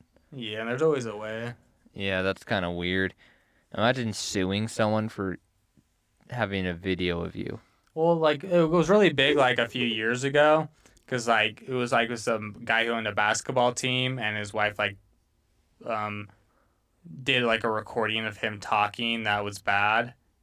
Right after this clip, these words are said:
Speaker 1: and, like, posted it everywhere or something like that.
Speaker 2: Huh?
Speaker 1: So it was like, "Oh, you can't be, you can't own a basketball team anymore 'cause you said this on this thing that someone recorded that didn't tell him was recording," and all this stuff. And it was a big,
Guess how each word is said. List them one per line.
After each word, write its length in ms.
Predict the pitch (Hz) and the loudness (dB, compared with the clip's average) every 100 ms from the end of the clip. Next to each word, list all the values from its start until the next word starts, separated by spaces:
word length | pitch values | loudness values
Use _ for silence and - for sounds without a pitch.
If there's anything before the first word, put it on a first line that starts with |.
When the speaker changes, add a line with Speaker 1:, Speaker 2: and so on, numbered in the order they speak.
| _ - | _ -10
Speaker 1:
and, 180 | 104 104 | -8 -4
like, 240 | 95 98 | -4 -4
posted 460 | - 98 113 - 127 | -8 -8 -6 -8 -2
it 220 | 131 135 | 0 0
everywhere 520 | 131 131 135 135 143 135 | 0 2 2 4 4 2
or 40 | |
something 260 | - 135 135 | -2 -4 -2
like 200 | 135 131 | -4 0
that. 340 | 143 143 165 _ _ _ _ - | 2 2 0 _ _ _ _ -8
Speaker 2:
Huh? 100 | 110 | -4
Speaker 1:
So 160 | 135 110 | 0 0
it 40 | |
was 100 | 104 | 0
like, 240 | 98 98 - | -2 -2 -2
"Oh, 160 | 117 110 | -2 -2
you 180 | 110 | -2
can't 280 | 110 113 110 | -4 -4 -4
be, 400 | 107 107 104 104 104 | -6 -4 -4 -4 -4
you 100 | 110 | -4
can't 180 | 117 113 | -4 -4
own 140 | 110 | -4
a 40 | |
basketball 460 | 107 104 107 - 101 | 0 0 0 -4 -8
team 180 | 101 104 | -6 -6
anymore 300 | 101 104 104 | -6 -4 -6
'cause 160 | 107 | -8
you 80 | 104 | -8
said 320 | 101 107 101 | -4 -4 -4
this 400 | 107 104 101 98 | 0 0 0 -2
on 220 | 104 101 101 | -4 -4 -4
this 260 | 98 98 | -8 -6
thing 260 | 107 101 101 | -4 -4 -2
that 240 | 98 98 - | -2 -4 -8
someone 360 | - 110 104 101 | -10 -8 -8 -8
recorded 580 | 98 104 101 101 101 | -6 -4 -2 -4 -4
that 140 | 98 101 | -4 -4
didn't 200 | 101 98 | -4 -4
tell 180 | - 101 | -4 -4
him 80 | 101 | -6
was 160 | 98 | -8
recording," 560 | 98 95 104 101 101 101 | -10 -8 -6 -4 -4 -6
and 80 | 98 | -6
all 140 | 95 | -6
this 200 | 98 98 - | -6 -8 -6
stuff. 340 | 98 95 98 | -4 -4 -6
And 80 | 98 | -10
it 40 | |
was 120 | 98 | -10
a 60 | 104 | -8
big, 180 | 98 | -8